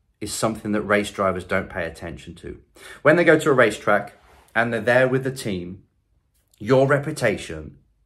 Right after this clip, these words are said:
is your work ethic. Your reputation is how you would conduct yourself. If you're a leader, if you're the kind of driver that buckles under pressure or is just spoilt and blaming the car all the time. People label you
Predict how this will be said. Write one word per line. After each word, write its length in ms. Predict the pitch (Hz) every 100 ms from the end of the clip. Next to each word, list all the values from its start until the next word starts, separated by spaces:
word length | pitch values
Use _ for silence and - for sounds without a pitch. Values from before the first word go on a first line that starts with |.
| _
is 180 | 120 104
your 200 | 101 95
work 420 | 92 101 95 -
ethic. 480 | 78 - 71 - _ _ _ _ -
Your 180 | 127 143
reputation 840 | 147 156 147 123 101 98 90 98 - - _ _ _
is 180 | 113 104
how 580 | - 131 123 131 131 - _ _ _
you 100 | 117
would 160 | 113 113
conduct 440 | 120 107 113 -
yourself. 500 | - - 87 67 -
If 240 | 135 131 139
you're 140 | 139
a 40 |
leader, 560 | 127 127 123 107 85 69 - -
if 140 | 143 139
you're 100 | 151
the 80 |
kind 240 | 143 147 147
of 80 | 139
driver 340 | 139 135 123
that 200 | 120 101
buckles 340 | 143 139 127 123
under 200 | 120 113
pressure 520 | - 123 - 113 110 -
or 140 | - 117
is 80 | 110
just 160 | 117
spoilt 380 | - 127 113 107
and 100 | 104
blaming 320 | 117 113 110
the 80 | 104
car 420 | 98 127 120 113
all 120 | 101
the 80 | 92
time. 400 | 85 92 87 65 - _ _ _ - _ _ _ _
People 320 | - 165 135 117
label 400 | 117 135 120 98
you 340 | 87 80 -